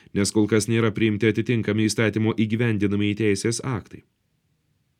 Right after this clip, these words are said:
Tokios pataisos ypač laukia Neringa,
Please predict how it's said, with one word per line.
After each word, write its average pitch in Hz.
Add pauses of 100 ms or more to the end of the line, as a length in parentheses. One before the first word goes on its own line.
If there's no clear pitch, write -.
(360)
Tokios 123
pataisos 110
ypač 95
laukia 98
Neringa, 120